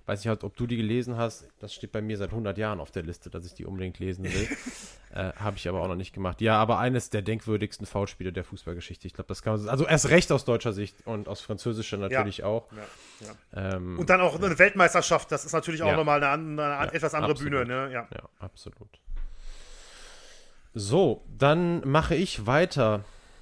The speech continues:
Speaker 1: mit meinem zweiten Punkt und da kann man mit Fug und Recht behaupten, dass das kein Foul ist, sondern, ähm, ja, ein, ein, ein Aussetzer, weiß ich nicht. Ich erzähl's mal und dann können wir sagen, was das war.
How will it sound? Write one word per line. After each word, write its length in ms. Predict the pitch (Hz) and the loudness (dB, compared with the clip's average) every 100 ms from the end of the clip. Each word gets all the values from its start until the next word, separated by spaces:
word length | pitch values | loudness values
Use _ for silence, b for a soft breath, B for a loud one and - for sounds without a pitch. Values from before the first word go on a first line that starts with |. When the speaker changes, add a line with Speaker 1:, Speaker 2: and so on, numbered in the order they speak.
| - | -10
Speaker 1:
mit 240 | 120 - | -8 -4
meinem 260 | 120 123 127 | 0 0 -2
zweiten 460 | - 123 147 139 117 | -2 0 0 -2 0
Punkt 340 | 135 135 131 | 4 4 4
und 80 | 120 | 2
da 100 | 117 | 0
kann 220 | - 127 | 4 6
man 140 | 131 | 6
mit 120 | 123 110 | 6 2
Fug 220 | - 143 | -4 -4
und 140 | 123 | -2
Recht 200 | 135 - | -2 -2
behaupten, 300 | 110 120 - | -2 -2 0
dass 140 | 110 - | -4 -2
das 240 | 107 - | -6 -4
kein 180 | 127 104 | -4 -4
Foul 480 | - - 123 127 76 | -4 0 2 2 0
ist, 340 | 117 - 113 | -6 -8 -6
sondern, 760 | 110 98 101 101 98 101 101 - | -4 -2 -4 -4 -2 -4 -6 -4
ähm, 580 | 98 98 95 98 101 98 - _ _ _ _ _ _ _ _ _ - - - | 0 0 -2 -4 -6 -10 -20 _ _ _ _ _ _ _ _ _ -20 -20 -14
ja, 160 | 87 80 | -10 -8
ein, 180 | 95 | -8
ein, 160 | 90 90 | -8 -8
ein 180 | 90 98 | -6 -4
Aussetzer, 840 | 110 123 - 113 - 123 107 107 - | -2 -2 0 -2 -2 0 0 0 -4
weiß 440 | 101 127 120 160 | -10 -2 4 6
ich 100 | 160 | 4
nicht. 280 | 123 110 117 | 0 -4 -4
Ich 80 | 143 | -2
erzähl's 400 | 131 160 165 - | 2 4 4 2
mal 120 | 139 | 0
und 60 | 123 | 0
dann 140 | 113 | 0
können 140 | 131 | 0
wir 60 | 120 | 2
sagen, 280 | 110 123 110 | 2 2 2
was 140 | 110 | -2
das 200 | 98 92 | -4 0
war. 280 | 110 127 - | 4 4 4